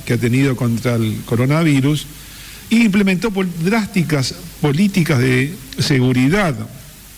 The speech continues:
Primero que ha sido uno de los primeros países que ha tomado, tomado una acción rápida y decidida,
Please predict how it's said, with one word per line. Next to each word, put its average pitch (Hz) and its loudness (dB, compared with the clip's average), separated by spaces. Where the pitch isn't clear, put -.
Primero 214 2
que 180 -2
ha 143 0
sido 214 2
uno 180 0
de 160 2
los 131 -2
primeros 170 0
países 165 0
que 156 0
ha 151 0
tomado, 160 0
tomado 180 0
una 151 2
acción 151 0
rápida 170 2
y 139 4
decidida, 123 2